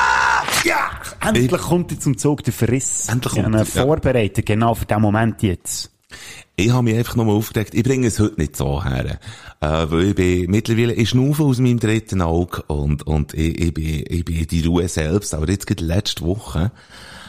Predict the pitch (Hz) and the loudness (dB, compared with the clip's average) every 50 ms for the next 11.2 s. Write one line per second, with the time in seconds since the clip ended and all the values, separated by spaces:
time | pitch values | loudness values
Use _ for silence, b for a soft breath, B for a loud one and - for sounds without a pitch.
0 | B B - - 95 87 85 85 90 95 117 131 135 107 82 - - 101 95 104 | B B -8 -4 -2 -2 0 2 2 2 2 2 0 -2 -4 -4 -4 -2 -2 -2
1 | 104 - - 101 95 98 98 98 90 - - - 95 98 107 110 117 110 - - | -4 -4 -4 -2 -2 -2 -2 -4 -6 -6 -2 -2 0 2 2 2 0 -2 -4 -10
2 | - - - - - - 95 95 101 - - - 82 82 87 92 - - - 101 | -16 -16 -14 -6 -4 -2 -2 -2 -2 -4 -8 -6 -6 -4 -4 -4 -6 -6 -4 -4
3 | 101 110 113 107 - - 101 107 120 127 123 B B B B B B B - - | -2 -2 -4 -6 -4 -2 0 0 0 -2 -4 B B B B B B B -4 -2
4 | 90 98 127 131 127 120 123 127 123 131 120 95 98 - - - 87 90 98 95 | 0 0 0 0 -2 -4 -4 -4 -4 -4 -4 -6 -6 -6 -6 -6 -4 -4 -4 -4
5 | 107 107 95 98 98 101 - - - - - 78 69 65 62 62 - - - - | -4 -4 -4 -2 -4 -4 -4 -8 -10 -6 -4 -2 -2 -2 -4 -6 -10 -12 -16 -20
6 | _ _ - 78 - - - - 90 87 80 69 62 - - _ _ - - - | _ _ -6 -4 -4 -4 -2 -2 -2 0 -2 -2 -4 -8 -14 _ _ -16 -16 -16
7 | - - - - _ _ _ _ _ _ _ _ _ _ _ _ - 107 98 92 | -18 -20 -20 -20 _ _ _ _ _ _ _ _ _ _ _ _ -6 -4 -2 0
8 | 95 107 110 110 - - - - - 120 - - 98 87 113 104 - - - - | 0 0 0 -2 -4 -8 -10 -6 -4 -4 -2 -2 0 0 0 0 0 -2 -2 -2
9 | 92 - - - - - - - - 117 120 120 123 123 123 113 104 104 143 - | -2 -2 -2 -2 -4 -2 -2 0 0 2 2 2 2 2 2 2 2 2 2 0
10 | 117 104 104 123 139 151 143 143 - - - 110 113 120 107 107 110 117 127 147 | 0 0 2 2 2 2 0 0 -2 -2 -2 0 0 2 2 4 4 4 2 0
11 | - - - 147 | 0 -2 -4 -4